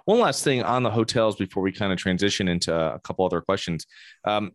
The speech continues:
management, I feel, on multifamily or real estate in general is it makes or breaks the deal, right? So you're going into it. I imagine you're finding deals. I imagine these are, um, you have to do some turnover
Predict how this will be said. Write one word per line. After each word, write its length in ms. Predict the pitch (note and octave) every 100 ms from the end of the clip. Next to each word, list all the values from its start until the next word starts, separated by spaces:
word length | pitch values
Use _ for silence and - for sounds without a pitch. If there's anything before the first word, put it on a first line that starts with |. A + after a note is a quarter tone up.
| _ _ _ -
management, 540 | C#3+ F#3+ G#3+ C3 C3+
I 140 | B2+
feel, 260 | B2+ B2+ A2+
on 100 | G#2+
multifamily 640 | A2+ A2 G#2 - G#2+ G2+
or 80 | F#2
real 140 | G#2 G#2+
estate 160 | G#2+
in 100 | F#2
general 420 | F#2+ G2 F#2+ E2+ G2
is 440 | F#2+ G2 F#2 - - _ _ _ -
it 100 | B2+
makes 220 | C#3 C#3
or 40 |
breaks 280 | G#2 G#2 -
the 60 | D#2
deal, 300 | C#2+ C2 - _
right? 320 | F2 F#2 F#2 -
So 360 | - A2+ A2
you're 200 | G#2 C#3
going 200 | C#3+ C#3+
into 260 | B2+ - B2
it. 80 | -
I 100 | A2
imagine 760 | A#2 A2 A2 A#2+ B2+ B2 B2 A#2
you're 140 | F#2
finding 400 | F2+ G2 F#2+ F#2
deals. 500 | F2+ A2 A#2 A2 G2 - - _ _ -
I 80 | G#2
imagine 480 | G#2 G#2+ G#2+ G2+ F2+
these 300 | G2 G2+ F#2 G2
are, 440 | F#2+ F#2 F2+ D#2
um, 580 | F2 E2+ E2+ E2 E2 D#2 _ _ _ - - _ _ _ _ -
you 140 | B2
have 160 | A#2+ -
to 80 |
do 160 | G#2+ A2+
some 200 | - G2
turnover 800 | - A#2+ A#2+ A#2+ A2+ A#2+ A#2